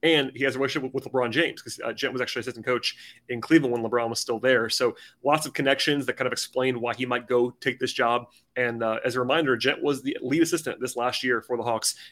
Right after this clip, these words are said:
It was Melvin Hunt before that. But then when he left, Gent was elevated to that number two role under McMillan. So, uh, keep an eye on all that stuff. And the Hawks, of course, have an opening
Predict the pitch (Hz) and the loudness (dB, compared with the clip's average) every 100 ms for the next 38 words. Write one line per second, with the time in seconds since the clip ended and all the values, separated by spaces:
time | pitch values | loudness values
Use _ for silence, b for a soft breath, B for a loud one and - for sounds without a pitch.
0 | 131 131 127 131 123 147 - 117 143 143 | -2 0 2 2 2 0 -2 -2 0 4
1 | 139 135 120 117 113 110 139 131 127 - | 4 2 -4 -6 -6 -4 0 4 4 2
2 | - B B 135 117 117 127 127 127 120 | -12 B B -2 0 -2 -2 0 0 0
3 | 120 120 - 143 131 131 127 127 127 117 | -2 -2 -2 0 2 4 4 2 0 0
4 | 123 123 120 113 127 117 - _ - - | 0 2 2 0 0 -2 -4 _ -16 -8
5 | 131 123 120 120 120 123 123 117 - 120 | -4 -2 0 2 2 2 2 0 -2 -4
6 | 113 113 120 - 123 117 120 113 117 135 | -4 -4 -4 -4 -4 -2 0 0 0 -2
7 | 135 143 | -2 -6